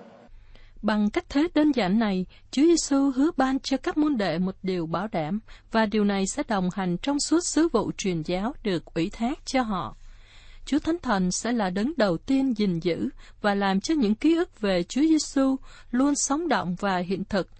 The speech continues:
trong trái tim các môn đệ. Chính người làm cho sự phong phú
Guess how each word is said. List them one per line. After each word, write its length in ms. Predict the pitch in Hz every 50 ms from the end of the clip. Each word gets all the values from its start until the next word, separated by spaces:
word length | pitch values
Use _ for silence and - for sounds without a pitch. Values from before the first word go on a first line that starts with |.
| -
trong 220 | - 269 262 262 254 233
trái 200 | - - 254 311 -
tim 260 | - 254 247 233 226 226
các 240 | - - 339 -
môn 200 | 277 277 277 269
đệ. 280 | 226 190 180 180 - - - - - - - - - - - - - - -
Chính 160 | - 269 311 370 370
người 240 | 330 233 202 196
làm 260 | 190 190 202 190 185 190
cho 140 | - 320 330 -
sự 140 | - 226 180
phong 240 | - - 294 302 302
phú 260 | - - 262 269 330